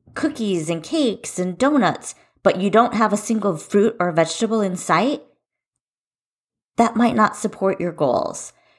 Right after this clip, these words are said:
If you say that you want more positivity in your life, but you spend all day on Facebook, or you spend all day watching movies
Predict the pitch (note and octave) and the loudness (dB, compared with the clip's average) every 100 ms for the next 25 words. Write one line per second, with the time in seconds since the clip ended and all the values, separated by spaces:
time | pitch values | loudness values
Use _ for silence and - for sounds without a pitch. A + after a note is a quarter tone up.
0 | _ A#3 A#3+ B3 - - B3 B3+ B3+ - | _ 2 4 0 -2 0 2 4 2 2
1 | A3+ G3 G3+ G3+ G3 G3 - _ _ _ | 0 0 0 2 0 -6 -10 _ _ _
2 | F#3 G3 F#3+ - F3+ F3+ F3+ A#3 B3 A#3+ | 2 2 2 4 2 4 0 -2 0 2
3 | F#3+ D#3 D#3 D#3 C#3 E2 - - - D3+ | 2 2 0 0 0 0 -2 -6 -4 4
4 | F3+ D#3+ D3 - _ _ E3+ F#3+ - G#3+ | 6 6 2 -6 _ _ -2 -2 2 2
5 | A3+ A3 G3+ G3+ G3 F#3+ F3+ - F3+ - | 4 4 6 4 4 0 -4 -2 -2 -2
6 | - - - - - _ _ _ - F3 | -4 -2 -2 -8 -20 _ _ _ 2 4
7 | E3+ E3+ F3 - - G#3+ G#3+ G3+ - G3 | 4 2 -2 -4 0 2 2 2 2 2
8 | G3+ F#3+ F#3+ F#3 F3+ F3+ F3 _ _ _ | 2 2 2 2 2 0 -4 _ _ _
9 | _ - F#3+ G3 - G#3 F#3+ F3+ F3 E3 | _ 0 0 0 0 2 2 2 0 -4
10 | - _ D3 D3 D3+ G3+ E3+ B2+ E2+ B2 | -8 _ -2 2 4 4 4 2 -2 -8